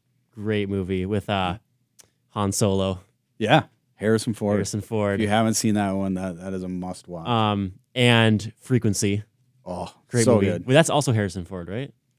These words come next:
Speaker 1: Wait.
Speaker 2: No, Frequency is Jim Caviezel and, uh, Dennis Quaid.
Speaker 1: Dennis Quaid. I was
Speaker 2: Yeah.
Speaker 1: getting tho-, Dennis Quaid and, uh, and, uh,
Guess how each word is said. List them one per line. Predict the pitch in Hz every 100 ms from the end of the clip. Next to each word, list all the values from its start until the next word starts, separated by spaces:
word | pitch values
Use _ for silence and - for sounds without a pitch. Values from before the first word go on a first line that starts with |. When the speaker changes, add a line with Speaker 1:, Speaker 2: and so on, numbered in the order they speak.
| _
Speaker 1:
Wait. | 113 98 -
Speaker 2:
No, | 107 120 120 90
Frequency | - - 127 139 160 131 - 131 123 113 107
is | - 104 90
Jim | - 107 113
Caviezel | - 135 110 101 98 101 95 95 90 -
and, | 92 90 87
uh, | 87 85
Dennis | 85 92 92
Quaid. | - - 87 78 73 - _ _ -
Speaker 1:
Dennis | 170 139
Quaid. | - 127 120 95
I | - 120
was | 131 104
Speaker 2:
Yeah. | 101
Speaker 1:
getting | 117 107
tho-, | 104 - -
Dennis | 113 101
Quaid | - 101 95
and, | 95 92 87 -
uh, | 80 - 92 _ _ _ _ _ _ _
and, | 101 90
uh, | 85 85